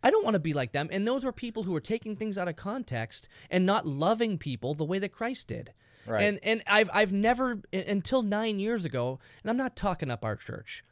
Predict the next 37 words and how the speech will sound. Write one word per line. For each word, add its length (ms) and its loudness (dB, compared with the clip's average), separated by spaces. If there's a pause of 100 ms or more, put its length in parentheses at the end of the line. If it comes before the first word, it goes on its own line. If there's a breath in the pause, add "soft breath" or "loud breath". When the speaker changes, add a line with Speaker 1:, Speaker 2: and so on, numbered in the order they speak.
(100)
Speaker 1:
Our 100 4
church 320 -2
has 220 -2
its 100 -8
flaws. 640 -6
Speaker 2:
Oh, 80 0
yeah. 80 0
Speaker 1:
It 100 2
has, 380 0
it 160 0
has 340 0
its 160 -6
sinners, 480 -4 (240 loud breath)
some 300 0
of 100 0
the, 220 -6
some 240 2
of 80 0
which 200 2
are 140 4
in 180 4
leadership. 600 2 (280 loud breath)
I 60 -4
mean, 180 -6
well, 200 4
I 60 4
mean, 120 0
all 180 2
of 80 -2
'em, 240 -6
because 260 0
ev-, 140 -2
we're 160 0
all 120 2
<laughs> 0 -
sinners. 600 -4
Speaker 2:
Right. 220 -2